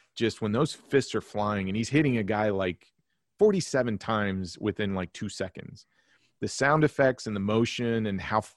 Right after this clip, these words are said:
quick he is, I mean, it's just fun. And he's just going up and down a body, right? And I, I always remember how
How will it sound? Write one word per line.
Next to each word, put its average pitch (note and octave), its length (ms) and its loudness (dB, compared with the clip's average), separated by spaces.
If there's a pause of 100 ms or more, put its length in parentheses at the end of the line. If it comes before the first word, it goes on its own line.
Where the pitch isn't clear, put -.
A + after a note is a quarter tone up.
quick - 260 -4
he A2+ 140 2
is, A2 260 2
I - 40 -10
mean, A#2+ 120 2
it's A#2 100 -4
just - 140 -8
fun. G#2+ 240 0
And F#2+ 80 0
he's F#2+ 120 -2
just A2 180 -4 (160)
going B2+ 340 2
up D3 160 -2
and A#2 200 -2
down A2 260 4
a F#2+ 60 0
body, F2+ 440 2
right? G#2+ 300 2 (600)
And B2+ 80 4
I, C3 160 4
I C#3 80 6
always C3+ 260 6 (100)
remember A#2+ 400 2
how G2+ 260 2